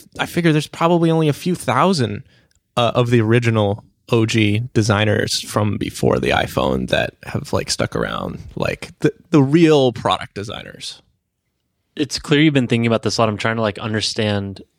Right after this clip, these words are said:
Speaker 2: if, if this is a, a problem that needs addressing, or if you're just trying to observe, like, a general state of the evolution of design careers and,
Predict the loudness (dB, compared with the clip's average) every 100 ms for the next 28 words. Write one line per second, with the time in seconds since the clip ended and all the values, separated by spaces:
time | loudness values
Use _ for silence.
0 | _ _ _ _ _ -4 -4 -4 -8 -4
1 | -2 2 2 4 2 0 -4 -10 -6 -6
2 | _ 2 4 4 2 0 0 0 0 0
3 | 0 0 -2 -8 -10 _ _ 2 4 4
4 | 2 2 2 2 0 0 0 2 2 2
5 | 2 2 4 2 0 -2 0 2 4 4
6 | 2 0 -2 2 2 2 0 2 2 2
7 | 0 -2 -6 _ -20 -20 -20 -20 -20 _
8 | _ -2 2 2 2 0 -2 -6 -2 2
9 | 4 4 4 0 -2